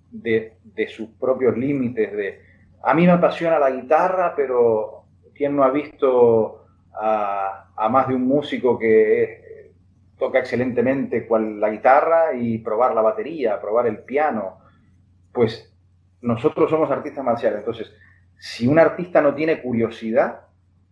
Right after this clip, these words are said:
no va a poder progresar. Tenemos que ser curiosos, o sea,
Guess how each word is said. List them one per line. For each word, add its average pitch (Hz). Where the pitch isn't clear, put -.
no 123
va 143
a -
poder 139
progresar. 123
Tenemos 151
que 117
ser 113
curiosos, 107
o -
sea, 95